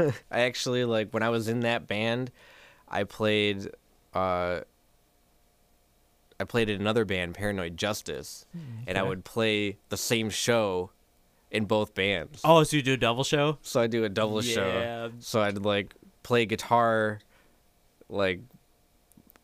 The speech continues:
Speaker 1: I'd, I'd probably do the gypsy stuff first because that was, like, not, like, heavy, heavy, you know? It was, like,
Speaker 2: Yeah.
Speaker 1: heavy, but not, like,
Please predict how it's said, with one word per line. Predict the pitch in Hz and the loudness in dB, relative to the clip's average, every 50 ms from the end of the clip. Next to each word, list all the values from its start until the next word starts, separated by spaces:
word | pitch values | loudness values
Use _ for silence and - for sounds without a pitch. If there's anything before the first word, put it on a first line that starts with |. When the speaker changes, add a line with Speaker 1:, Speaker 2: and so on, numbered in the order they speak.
| - - | -4 -2
Speaker 1:
I'd, | 104 113 113 104 | 0 0 0 2
I'd | 147 135 131 127 | 2 2 2 4
probably | 131 160 160 156 | 4 4 4 4
do | 143 143 127 | 2 2 0
the | 107 110 | 0 0
gypsy | 107 113 127 - - 113 101 | 0 2 0 0 0 -4 -4
stuff | - - 117 104 - | -2 0 0 0 0
first | - 107 107 107 - | 0 -2 -2 -2 -4
because | - 107 - 110 92 90 | -8 -8 -6 -6 -4 -2
that | 101 95 80 | -2 -4 -4
was, | 92 92 85 | -4 -8 -8
like, | 95 92 82 - | -8 -8 -8 -4
not, | - 98 - - | -4 -4 -4 -4
like, | 87 95 82 | -8 -10 -8
heavy, | - 98 98 95 101 98 | -8 -8 -8 -6 -6 -6
heavy, | 98 101 95 98 104 | -6 -6 -6 -6 -6
you | 104 104 104 | -6 -4 -4
know? | 101 104 104 104 107 107 104 | -4 -4 -4 -4 -4 -6 -6
It | 143 131 | -4 -2
was, | 123 110 98 107 | -2 -2 0 -2
like, | 113 95 | -2 -2
Speaker 2:
Yeah. | 117 | 0
Speaker 1:
heavy, | 143 131 120 123 120 | 0 2 2 2 0
but | 101 113 101 | 0 0 0
not, | 104 107 104 104 - | 0 0 0 0 -2
like, | - 92 90 90 80 - - | -4 -6 -6 -6 -8 -12 -20